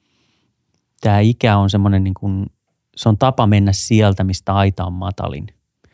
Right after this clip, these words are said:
Eli löydetään yksi yksittäinen tekijä siitä ihmisestä, joka muka kertoisi tästä ihmisestä ison osan siitä, että kuka tää ihminen on, mitä se edustaa, millainen kyvykkyys ja millainen kasvupotentiaali hänellä on. Ja,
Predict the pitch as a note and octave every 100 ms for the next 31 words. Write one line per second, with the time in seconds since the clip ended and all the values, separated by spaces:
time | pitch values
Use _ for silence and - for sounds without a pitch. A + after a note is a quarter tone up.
0 | _ _ - G2+ G2 G#2 G#2+ G#2 G2+ G#2
1 | D3 - B2 A#2+ A2+ - G2+ F#2+ F#2 F#2
2 | A2 - G2 F#2 F#2 F#2+ G2 F#2+ G2 F#2
3 | F#2 - F#2 F2 _ _ _ _ _ -
4 | G2+ G2 - F#2+ - _ _ _ A#2 G#2
5 | A#2+ - F2+ G#2 G2 F#2 F#2 F#2 - -
6 | - G2 G#2 G2 G2 F#2 - G2 G2 F#2+
7 | F#2+ G2+ G2 F#2+ _ _ _ _ G2+ F#2
8 | F#2 - A2+ G#2+ G2+ G2 F#2+ G2+ F#2+ F#2+
9 | G2 F#2+ G2 G2 G2 F#2+ F#2 F#2 - G2
10 | F#2 F#2 F#2 F#2 G2+ F#2 - - F2+ -
11 | _ _ _ _ - G#2 G2 F#2+ F#2+ F#2+
12 | G2+ G2 F#2+ G2 F#2+ G2 G2 G2 G2 G2+
13 | G#2 G2